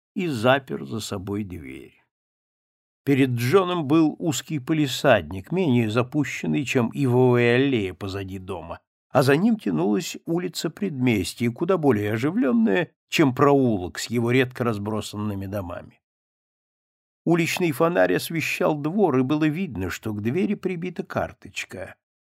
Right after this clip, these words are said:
Джон потрогал карточку, потом подцепил её ногтем мизинца, проверяя, прочно ли она прикреплена. При слабом свете он не мог разобрать текста, но он знал,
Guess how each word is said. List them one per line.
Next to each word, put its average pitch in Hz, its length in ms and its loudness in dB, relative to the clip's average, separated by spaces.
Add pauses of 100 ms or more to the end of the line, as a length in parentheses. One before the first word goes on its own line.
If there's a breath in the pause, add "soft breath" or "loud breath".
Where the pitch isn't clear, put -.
(120)
Джон 143 340 2
потрогал 117 560 0
карточку, 185 760 -2 (140)
потом 160 380 -2
подцепил 131 800 -2
её 117 320 2
ногтем 120 460 0
мизинца, 143 580 -2
проверяя, 131 760 4 (300)
прочно 143 520 4
ли 156 120 -2
она 143 240 0
прикреплена. 135 1000 -6 (640)
При 127 120 2
слабом 143 440 4
свете 151 720 0
он 156 300 0
не 156 80 2
мог 135 240 4
разобрать 123 580 2
текста, - 460 -2
но 139 200 4
он 139 120 2
знал, 143 460 -2